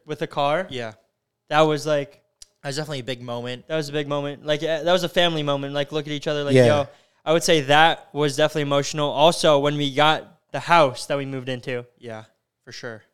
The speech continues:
Speaker 1: But that didn't still feel like, like, "Yo, we can do whatever, whenever."
Speaker 2: Yeah.
Speaker 1: It was just, like, a moment like, "Yo, we're doing this." We've had a lot of, like, "Yo, we're doing this."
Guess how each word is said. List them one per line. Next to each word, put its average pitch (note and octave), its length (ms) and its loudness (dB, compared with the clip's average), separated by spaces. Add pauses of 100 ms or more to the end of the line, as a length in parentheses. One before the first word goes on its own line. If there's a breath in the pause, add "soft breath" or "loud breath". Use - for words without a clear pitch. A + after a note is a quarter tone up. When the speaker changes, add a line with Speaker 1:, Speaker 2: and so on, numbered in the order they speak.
Speaker 1:
But E3+ 200 0
that G3+ 180 4
didn't G#3 240 2
still G3+ 340 4
feel F3+ 240 -2
like, D#3 180 -2 (300)
like, C#3+ 380 -4 (100)
"Yo, D#3+ 220 2
we D3 80 -4
can D#3+ 140 -8
do D3+ 100 -2
whatever, C3+ 460 2
whenever." B2 520 -6 (160)
Speaker 2:
Yeah. A2+ 280 -16 (520)
Speaker 1:
It D#3 80 -4
was E3+ 160 2
just, F3+ 160 4
like, E3+ 140 4
a D3+ 80 6
moment D3+ 340 2
like, C3+ 160 -2
"Yo, D3+ 160 6
we're C#3 180 2
doing D3 320 4
this." B2 220 -6
We've E3 120 0
had A3+ 140 6
a G3+ 40 0
lot F#3 200 6
of, D#3+ 60 2
like, D3 180 -2
"Yo, D#3+ 160 6
we're C#3 100 -2
doing D3+ 300 -2
this." B2+ 380 -12